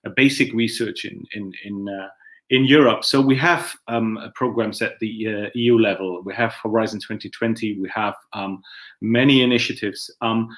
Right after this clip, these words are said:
so I think really we need to make sure that there is predictability also from the investor perspective, that, um, that the investment is secured. And I think one of the major success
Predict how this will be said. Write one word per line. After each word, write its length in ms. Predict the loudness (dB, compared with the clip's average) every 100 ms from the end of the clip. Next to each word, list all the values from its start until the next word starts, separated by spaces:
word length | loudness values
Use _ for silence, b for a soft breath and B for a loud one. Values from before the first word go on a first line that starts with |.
| B
so 160 | -4 0
I 60 | 2
think 320 | 4 2 6
really 360 | 6 6 4 B _
we 120 | 2 6
need 200 | 6 6
to 100 | 4
make 180 | 4
sure 280 | 2 0 0
that 180 | 0 0
there 140 | 0
is 180 | 0 -4 -8
predictability 1000 | -4 -6 -4 -6 2 6 6 4 0 0
also 340 | -2 -4 -6 -2
from 240 | 0 0 2
the 140 | 0
investor 460 | 0 0 0 0 -4
perspective, 640 | -4 -6 -6 -4 -8 -4 -2
that, 240 | -2 -2 B B B 0
um, 340 | 2 2 0 0
that 200 | 0 2
the 100 | 0
investment 560 | 2 0 0 -2 -2
is 160 | -4 -4
secured. 460 | -6 2 2 2
And 140 | 0 -4
I 60 |
think 300 | -2 -2 -2 -4 b b
one 120 | 0
of 120 | 2 2
the 80 |
major 380 | 4 4 4 2
success 680 | 0 -4 -2 2 2 0